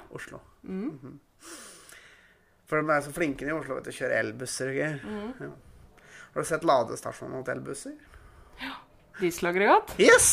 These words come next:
Speaker 1: Du, Lan Marie, kan du forklare med en ting?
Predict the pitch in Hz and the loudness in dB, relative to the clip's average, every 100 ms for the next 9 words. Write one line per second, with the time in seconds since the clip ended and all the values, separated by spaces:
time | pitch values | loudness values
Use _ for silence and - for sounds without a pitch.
0 | - - 762 831 880 960 988 1047 1077 - | 4 2 2 -2 -4 -8 -10 -14 -14 -14
1 | - - 523 523 - - - - - - | -16 -6 -6 -6 -12 -20 -20 -20 -20 -20
2 | - - - 190 226 233 220 180 165 175 | -18 -18 4 12 12 12 12 12 12 12
3 | 180 185 185 156 151 156 185 185 202 202 | 12 10 10 12 10 10 8 10 8 10
4 | 247 247 165 151 143 143 156 180 175 151 | 6 6 8 12 12 10 6 6 8 8
5 | 165 - 147 139 131 | 4 4 4 4 0